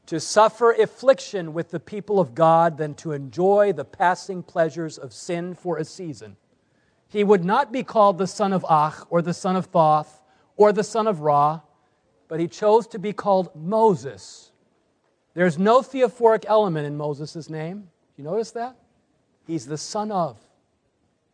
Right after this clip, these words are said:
who? The son of who? I want to end with this picture. When Moses appears and sees this burning bush,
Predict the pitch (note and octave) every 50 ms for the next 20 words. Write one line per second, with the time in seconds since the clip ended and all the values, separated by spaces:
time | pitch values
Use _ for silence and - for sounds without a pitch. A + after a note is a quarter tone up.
0 | _ _ _ _ _ _ _ _ B3+ C4 F#3 B2 - _ _ _ _ _ _ _
1 | _ _ _ _ _ _ _ _ _ _ _ _ _ _ _ _ _ _ _ _
2 | _ _ _ _ _ _ _ _ _ _ _ _ _ _ _ _ _ _ _ _
3 | _ _ _ _ _ _ _ _ _ _ _ _ _ C3+ C3 - - D#3+ D3+ D#3
4 | D#3 C#3+ - D3+ D#3+ C#3 G#2 F#2+ _ _ _ _ _ _ _ _ _ _ _ _
5 | _ _ _ _ _ _ _ _ _ _ _ _ _ _ _ _ _ _ _ _
6 | _ _ _ _ _ _ _ _ _ _ _ _ _ - _ _ _ B2 B2 C#3+
7 | D3+ D3+ - E3+ D#3+ C#3+ D3+ D3+ D#3 E3 D#3+ D3 - - _ _ B2+ B2 - -
8 | C#3 - - - E3 D3+ - - - B2+ G#2+ G#2 - _ _ _ _ _ _ _
9 | _ _ _ _ _ _ _ _ _ _ _ _ _ _ _ _ _ - C#3 C#3+
10 | D#3 E3 F3 F3+ D#3+ G3 F#3 - - F3+ - - - F#3 F3+ F#3 F#3 F#3 F#3+ F#3+
11 | F#3 - - - - - _ _ _ _ _ _ _ _ _ _ _ _ _ _
12 | _ _ C3 C3+ C3+ - - G3 F#3+ F#3 F#3+ D#3+ B2+ D3 D#3 C#3+ - - A#2 A2+
13 | D#3 E3 E3+ F3+ F3+ F3 C3 D#3 E3 E3 D#3 C3+ - - - -